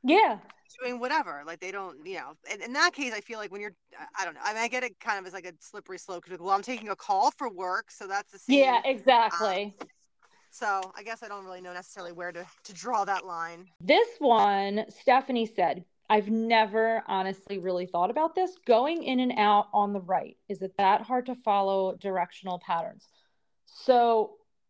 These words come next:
Speaker 1: I think about it if I'm in, like, a hallway or something, or a stairway, but I've never actually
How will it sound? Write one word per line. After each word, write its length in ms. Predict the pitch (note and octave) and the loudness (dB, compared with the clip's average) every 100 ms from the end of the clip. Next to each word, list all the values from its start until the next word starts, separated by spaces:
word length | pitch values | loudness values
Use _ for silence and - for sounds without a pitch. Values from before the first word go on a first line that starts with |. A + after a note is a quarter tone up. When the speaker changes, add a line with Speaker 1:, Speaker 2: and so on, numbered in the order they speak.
| _ _ _ _ _ | _ _ _ _ _
Speaker 1:
I 120 | B3+ | 2
think 280 | B3 C4+ C#4+ | 4 2 4
about 340 | C#4 C#4 C4+ C#4+ | 4 6 6 2
it 80 | |
if 120 | C#4 C4 | -2 0
I'm 120 | A#3 | 2
in, 100 | A3+ | 2
like, 140 | G3+ | 0
a 60 | E3+ | -2
hallway 720 | - F#3 G3 B3 D#4 F4+ F4+ - - | 4 6 6 4 4 2 0 -14 -4
or 140 | D#4+ | -2
something, 540 | D#4+ F4 E4+ F#4+ F#4 F4 | 2 2 2 0 -2 -2
or 240 | A3+ G#3+ | 2 2
a 80 | G3+ | 2
stairway, 800 | - - F#3+ G3 B3 D#4+ F#4 F#4 _ _ _ _ _ _ _ | -2 -2 0 2 4 4 4 -2 _ _ _ _ _ _ _
but 140 | - B3 | 4 6
I've 180 | B3 A3+ | 4 2
never 320 | A#3+ B3+ F4+ | 2 4 2
actually 1080 | - A#3+ A#3+ - C4+ B3+ B3 A#3+ A#3+ A#3+ | 4 4 2 -4 -4 -2 -2 -4 -4 -6